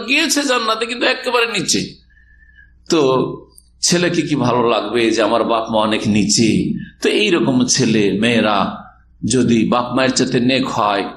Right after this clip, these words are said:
অথবা এইরকমই অনেকের ক্ষেত্রে হইতে পারে, শুধু বাপ মায়ের ক্ষেত্রে নয়, আহ, আল্লাহর কাছে দরখাস্ত করবে যে, "আল্লাহ, এদের কি করো, মর্যাদা জান্নাতে উঁচা করো।" জান্নাতে গিয়েছে, কিন্তু "আল্লাহ, এদের জান্নাতে মর্যাদা কি করো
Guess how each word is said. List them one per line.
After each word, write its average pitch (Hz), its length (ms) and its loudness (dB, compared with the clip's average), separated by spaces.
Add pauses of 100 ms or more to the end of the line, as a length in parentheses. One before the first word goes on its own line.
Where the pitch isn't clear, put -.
(260)
অথবা 233 380 0
এইরকমই 147 720 2
অনেকের 240 480 2
ক্ষেত্রে 175 280 0
হইতে 139 240 2
পারে, 107 260 2
শুধু 127 240 0
বাপ 117 240 -2
মায়ের 123 180 0
ক্ষেত্রে 117 320 -2
নয়, 104 240 2
আহ, - 840 -2
আল্লাহর 120 260 0
কাছে 117 240 0
দরখাস্ত 127 480 0
করবে 107 640 0 (200)
যে, 123 200 2 (500)
"আল্লাহ, 113 240 2
এদের 113 240 0 (400)
কি 123 100 0
করো, 131 240 2
মর্যাদা 131 640 0
জান্নাতে 120 360 0 (520)
উঁচা 277 300 0
করো।" 160 160 0
জান্নাতে 311 340 2
গিয়েছে, 311 320 0
কিন্তু 185 220 -4
"আল্লাহ, 190 180 0
এদের 196 140 -2
জান্নাতে 180 340 0
মর্যাদা 170 360 0
কি 170 120 0
করো 208 420 0